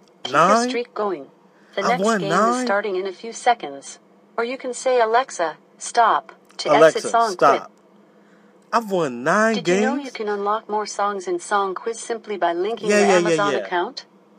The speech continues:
Speaker 1: Check the Alexa app on your phone and click link account to unlock more music.
Speaker 2: Yeah, yeah, yeah. I've won nine games.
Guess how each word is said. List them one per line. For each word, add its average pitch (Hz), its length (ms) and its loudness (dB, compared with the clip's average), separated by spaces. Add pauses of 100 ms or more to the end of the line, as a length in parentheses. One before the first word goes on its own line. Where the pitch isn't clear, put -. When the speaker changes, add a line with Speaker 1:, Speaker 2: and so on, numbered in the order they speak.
Speaker 1:
Check 311 280 -2
the 285 120 -6
Alexa 240 440 2
app 165 280 0
on 190 160 -2
your 190 100 -6
phone 214 340 0
and 165 140 -10
click - 300 -10
link 247 220 -4
account 214 420 -4
to - 140 -6
unlock 214 380 -2
more 208 160 -4
music. 202 540 -10 (420)
Speaker 2:
Yeah, 196 180 -4
yeah, 175 180 -2
yeah. 147 400 -6 (100)
I've 170 320 -8
won 147 340 -8
nine 170 480 -4
games. 165 720 -8